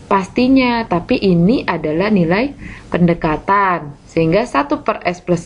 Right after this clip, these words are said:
A itu adalah nilai pendekatan atau nilai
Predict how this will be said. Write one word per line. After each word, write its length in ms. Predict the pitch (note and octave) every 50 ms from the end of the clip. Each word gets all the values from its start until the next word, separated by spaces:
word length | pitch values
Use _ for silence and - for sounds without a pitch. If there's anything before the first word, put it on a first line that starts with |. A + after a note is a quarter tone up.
| -
A 160 | - B3 - -
itu 240 | G#3 G3+ G3 F#3
adalah 240 | F3 E3+ E3+ F3 G#3
nilai 320 | A#3+ A#3 G3+ F3 E3+ F3+ F#3
pendekatan 880 | F3+ F#3+ F3 E3+ E3+ E3+ - F3 F3+ F3+ - - G#3 G3+ A#3 G#3+ -
atau 240 | - F3+ - F3+ F#3
nilai 400 | F#3 E3+ D#3+ D#3 E3 F#3 A3+ B3